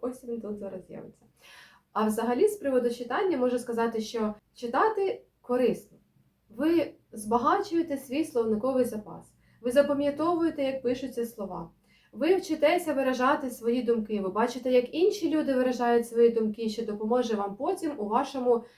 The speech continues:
письмі і мовленні. Також ви дізнаєтеся безліч цікавих штук про людей з інших країн, про їхні традиції, про їхній побут, про те, як вони живуть, мислять і що вони роблять.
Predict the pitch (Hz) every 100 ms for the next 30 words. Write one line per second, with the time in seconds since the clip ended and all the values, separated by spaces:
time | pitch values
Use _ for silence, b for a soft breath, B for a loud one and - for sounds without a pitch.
0 | B B 247 240 - 226 285 330 254 240
1 | 233 220 202 180 160 156 - _ b b
2 | b 320 403 370 262 269 269 254 277 269
3 | - 330 311 226 262 339 233 233 226 -
4 | 240 233 269 247 220 - - 311 370 -
5 | 240 240 240 226 233 262 330 285 262 285
6 | 262 220 240 220 208 180 - b b b
7 | 254 294 320 302 262 339 330 330 339 320
8 | 226 254 254 - 247 240 240 254 302 311
9 | 302 285 233 262 240 233 226 233 233 285
10 | 277 269 233 233 226 233 220 339 359 226
11 | 254 330 247 233 - 214 - 277 262 240
12 | 226 220 175 170